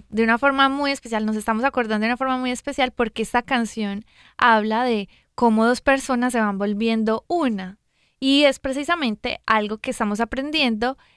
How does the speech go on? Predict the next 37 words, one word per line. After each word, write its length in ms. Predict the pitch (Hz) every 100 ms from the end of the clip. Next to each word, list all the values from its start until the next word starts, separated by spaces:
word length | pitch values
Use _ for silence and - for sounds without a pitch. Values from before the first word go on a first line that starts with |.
| -
en 260 | 294 311 - -
la 180 | 233 240
Universidad 640 | 233 220 208 - 190 185
del 160 | 202 262
Amor, 360 | 277 190 202 _ -
eh, 340 | 214 202 190 - _ _
que 320 | - 208 202
le 220 | 202 185
hemos 240 | 180 180 196
llamado 300 | 214 208 214
así 300 | 240 254 -
al 460 | - 208 208 208 208
matrimonio. 880 | 202 196 - 202 202 196 185 180 - _ _ _
Porque 320 | 277 269 277
en 60 | 269
el 100 | 285
matrimonio 640 | 277 320 339 285 233 262
nosotros, 600 | 262 226 202 190 220 220 _ _ _
fuera 280 | - 240 254
de 80 | 277
que 160 | 254
obviamente 480 | 226 233 247 220 240
tenemos 340 | - 233 208 220
las 300 | 226 208 202
bases 560 | 202 190 - 254 - _ _ -
de 120 | 208
una 220 | 208 196
escuela, 720 | 202 - - 226 196 190 202
de 180 | 226 214
los 200 | 190 180
papás, 460 | - 180 - 185 190
donde 200 | 202 202
nos 160 | 202
han 100 | 196 190 -
enseñado 540 | 233 226 220 208 208 226
a 40 |
amar, 280 | 254 214